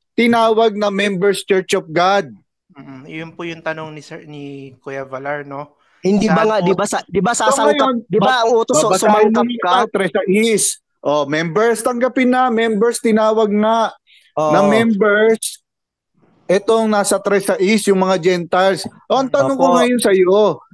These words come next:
Speaker 1: saan ngayon tinawag nila Pablo na ang mga hintil ay members of Church of God?
Speaker 3: Mm. Eh, di,
Speaker 1: Ano naman yun?
Speaker 3: y-, yung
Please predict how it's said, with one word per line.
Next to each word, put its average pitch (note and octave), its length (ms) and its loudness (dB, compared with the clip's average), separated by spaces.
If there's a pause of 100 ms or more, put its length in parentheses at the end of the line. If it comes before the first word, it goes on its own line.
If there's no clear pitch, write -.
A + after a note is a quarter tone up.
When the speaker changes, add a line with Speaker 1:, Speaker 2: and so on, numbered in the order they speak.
(140)
Speaker 1:
saan C4+ 360 0
ngayon B3+ 320 2
tinawag A#3+ 720 2
nila A3 280 0
Pablo C#3+ 720 2 (240)
na F#3+ 160 0
ang A3+ 200 -2
mga A3+ 320 0
hintil F3 560 0 (280)
ay F#3+ 160 0
members G3 800 0
of F3+ 320 -2
Church F3 480 0
of D3+ 240 -4
God? A#2 500 -2 (960)
Speaker 3:
Mm. D#3 380 0 (520)
Eh, A3+ 120 -2
di, D4 100 0
Speaker 1:
Ano D#4 100 2 (120)
naman C#4+ 160 2
yun? F3+ 180 0 (920)
Speaker 3:
y-, B3+ 240 0
yung D#4 120 4